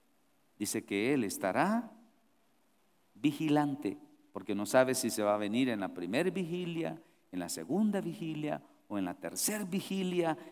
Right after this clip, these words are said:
Eso no importa, él está atento.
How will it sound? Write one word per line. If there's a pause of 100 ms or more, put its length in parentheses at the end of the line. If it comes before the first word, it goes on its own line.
Eso
no
importa, (280)
él
está (340)
atento.